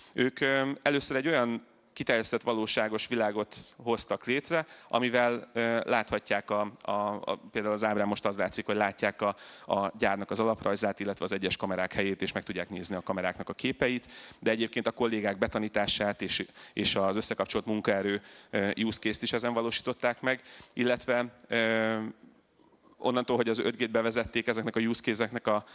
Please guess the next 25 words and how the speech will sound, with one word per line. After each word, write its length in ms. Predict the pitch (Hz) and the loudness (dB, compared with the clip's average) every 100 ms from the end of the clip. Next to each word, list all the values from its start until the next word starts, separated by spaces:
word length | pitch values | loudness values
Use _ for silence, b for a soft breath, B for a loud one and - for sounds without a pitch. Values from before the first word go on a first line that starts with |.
| B | B
a 420 | - 208 101 104 | 2 4 2 0
felskálázását, 1120 | - 123 113 - 104 104 98 101 98 110 101 | 0 2 2 0 2 2 2 2 2 2 0
a 20 | |
még 160 | 104 113 | 0 0
megbízhatóbbá 680 | 107 101 107 113 113 107 110 | 0 -2 -2 -2 -2 0 0
tételét, 500 | - 113 113 110 107 | 0 -2 0 -2 -2
illetve 180 | 107 - | -4 -2
a 40 | |
nagyobb 220 | 113 110 | 0 0
kapacitását 760 | - 110 104 101 95 - 101 - B B - | 0 -2 -2 -2 -2 0 -2 -4 B B -4
tűzték 340 | 113 - 98 | -2 -2 -4
ki 100 | 101 | -4
célul, 500 | - 110 131 160 170 B B B | -2 0 0 0 -2 B B B
és 160 | - 143 | -2 0
megvaló-, 340 | 135 120 123 | 2 0 0
meg-, 140 | 131 - | -4 -2
az 140 | 131 | -2
utóbbi 200 | 127 131 | -2 -2
időben 220 | 123 120 117 | 0 0 0
meg 100 | 113 | 0
is 120 | - | -2
valósították 640 | 113 107 113 113 110 104 | -2 -2 -2 0 0 0
például 460 | 113 107 104 104 104 | 0 2 2 2 2
a, 180 | 104 - B B _ _ - - - | 0 -4 B B _ _ -14 -10 0
a 360 | 101 98 98 98 | 2 2 0 -4